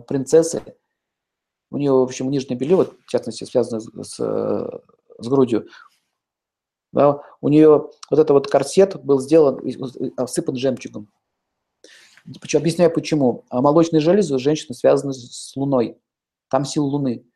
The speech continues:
И очень часто возникают заболевания или проблемы из-за того, что они носят белье, где находится железный обруч. Вот этот железный обруч.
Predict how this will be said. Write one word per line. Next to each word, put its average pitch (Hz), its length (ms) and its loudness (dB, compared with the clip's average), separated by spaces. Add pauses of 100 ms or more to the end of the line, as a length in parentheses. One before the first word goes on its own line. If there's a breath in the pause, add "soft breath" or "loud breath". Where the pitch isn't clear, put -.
(380)
И 156 120 6
очень 160 260 4
часто 180 500 4
возникают 143 520 0
заболевания 139 600 0
или 131 80 -4
проблемы 135 480 -2
из-за 120 120 -6
того, 135 360 0
что 151 200 -4
они 131 220 -6
носят 135 280 -6
белье, 143 440 2 (260 loud breath)
где 139 260 -4
находится 147 420 0
железный 131 480 2
обруч. 110 520 -2 (1400)
Вот - 120 -4
этот - 160 -12 (340)
железный 120 340 -2
обруч. - 420 -8